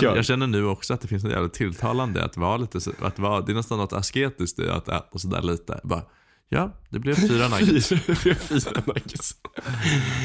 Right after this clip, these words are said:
Speaker 2: Du, kan man på tal om det, nämna bara lite kort att du har en dokumentär uppe, du Gustav. Din nya vlogg ligger uppe på vår YouTube-kanal så vi kan
Speaker 1: På
Speaker 2: länka
Speaker 1: tal
Speaker 2: i
Speaker 1: om vad?
Speaker 2: beskrivningen.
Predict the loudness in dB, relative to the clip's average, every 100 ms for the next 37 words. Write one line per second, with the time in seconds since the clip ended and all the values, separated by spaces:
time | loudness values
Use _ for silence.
0 | -2 0 0 2 2 4 4 4 4 6
1 | 4 4 2 2 4 4 4 2 0 0
2 | 0 0 0 2 2 2 -2 -2 -2 0
3 | 0 2 2 2 0 -2 -2 -4 -4 -2
4 | -2 -2 -6 -10 -10 -8 -4 2 4 4
5 | 4 0 0 0 0 -2 -4 -6 -4 -4
6 | -4 -6 -10 -4 -2 0 -2 -4 -2 -2
7 | -2 -4 -2 0 2 2 2 0 0 0
8 | -4